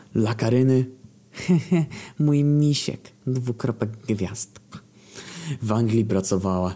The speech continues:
w chłodni, razem z resztą sióstr. Było tam z trzy razy gorzej niż na roli w Polsce. Pieniądze były spore jak na Polsce. W Londynie to one zarabiały gorzej niż żebracy. Do tego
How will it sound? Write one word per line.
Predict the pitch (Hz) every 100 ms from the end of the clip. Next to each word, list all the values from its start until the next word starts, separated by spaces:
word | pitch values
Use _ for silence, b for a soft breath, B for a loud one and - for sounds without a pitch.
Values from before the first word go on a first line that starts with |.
| -
w | -
chłodni, | - 104 90 69 62 - _
razem | 90 92 92
z | 90
resztą | 90 - 85
sióstr. | - - - - - B 120 101
Było | 113 110
tam | 107 98
z | -
trzy | - - 117
razy | 110 107 101 92
gorzej | 92 90 90 87 B B
niż | 101 92
na | 95 95
roli | 95 92
w | -
Polsce. | 87 76 - - B B -
Pieniądze | 110 120 113
były | 110 117 113
spore | 113 139 110
jak | 90 -
na | 92
Polsce. | 87 85 - 98 101 B B 80 - - - - 139
W |
Londynie | 120 113 110 110 107
to | 110
one | 98 95
zarabiały | 98 92 92 92 90
gorzej | 90 80 87
niż | 87 78
żebracy. | 92 87 80 - - - B B B B B
Do | 101
tego | 101 113 107 104